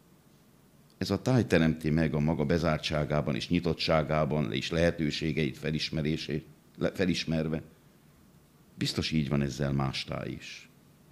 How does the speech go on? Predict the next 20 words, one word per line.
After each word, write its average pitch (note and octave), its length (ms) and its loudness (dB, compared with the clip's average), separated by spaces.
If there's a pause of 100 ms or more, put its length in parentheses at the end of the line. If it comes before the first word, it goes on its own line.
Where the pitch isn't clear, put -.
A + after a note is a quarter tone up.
(2000)
Nekem D#2+ 280 2
is D2+ 120 2
ez E2 140 0
a D2 80 0
kötésem. C#2+ 760 -6 (1000)
Hát F2 320 -4 (200)
ezzel E2 600 0 (340)
legkönnyebb C#2 760 0
ideologizálni. C2+ 1000 -2 (800)
De E2 320 4 (400)
valóban E2+ 460 2
így D#2 300 -2
van-e? C2 340 -6 (1120)
Minden C3 280 2
csak C2+ 200 -8
érzet. B1+ 760 -6 (420)
Az C#3+ 160 4
van, A2+ 120 6
amit F2+ 240 6
hiszek. - 680 -4